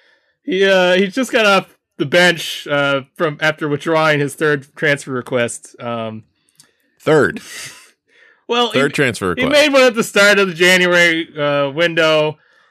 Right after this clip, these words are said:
Speaker 1: and it got t-, turned down. And, uh, he decided, you know, played a couple more games, and then he made another one in the middle of the month, and, uh, that got turned down too.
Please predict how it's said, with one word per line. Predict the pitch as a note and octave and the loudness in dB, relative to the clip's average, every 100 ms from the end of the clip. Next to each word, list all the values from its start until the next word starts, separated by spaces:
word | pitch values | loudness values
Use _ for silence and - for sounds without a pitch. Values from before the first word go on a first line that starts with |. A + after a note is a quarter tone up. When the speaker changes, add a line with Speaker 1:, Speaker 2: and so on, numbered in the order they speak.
| _ B2+ | _ -6
Speaker 1:
and | C#3+ | -2
it | D#3+ D#3 | 0 0
got | D3 C#3 | 0 -2
t-, | - | -6
turned | - D3+ C#3 | -2 -2 0
down. | C3 C3 C3 C3 B2+ A#2+ | -2 -2 -2 -4 -8 -12
And, | B2 B2+ B2+ B2 B2+ B2 | -8 -6 -4 -4 -6 -6
uh, | C3+ C3+ C#3 | -6 -4 -4
he | D#3 | -6
decided, | E3+ F#3 E3+ E3 D#3 D#3 | -6 -2 0 0 -6 -12
you | E3+ D#3+ | -8 -6
know, | D#3 | -6
played | D3+ D#3+ E3 | -4 -2 0
a | |
couple | D3 D3+ D3 | -2 -4 -4
more | C#3+ C#3+ | -4 -4
games, | C3 C3+ C#3 C#3 C3 - _ _ _ _ _ | -2 -2 -2 -4 -10 -18 _ _ _ _ _
and | D3+ D#3+ | -14 -10
then | D#3+ | -6
he | |
made | D#3+ E3 D#3+ | 0 0 0
another | D3 C#3+ | 0 -2
one | C#3 C#3 | 0 -2
in | C#3 | -2
the | C3+ | -6
middle | B2+ C3 C3 | -4 -2 -2
of | C3 | -4
the | B2+ | -6
month, | B2 B2 B2+ - - _ | -6 -4 -6 -10 -20 _
and, | C3 B2 B2 | -12 -10 -6
uh, | A#2+ B2 B2 | -6 -4 -2
that | C#3 C3+ | -2 -2
got | D#3 B2+ | -2 -2
turned | - D3+ C#3 | -2 -2 0
down | C3 C3 C3+ | 0 0 -2
too. | - C#3+ B2+ C3 | -2 -2 -2 -2